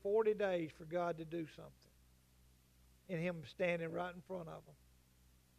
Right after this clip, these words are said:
And them seeing what's going on.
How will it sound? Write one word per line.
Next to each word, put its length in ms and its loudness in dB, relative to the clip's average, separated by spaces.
And 100 -6
them 140 0
seeing 340 2
what's 260 -8
going 260 -2
on. 180 -10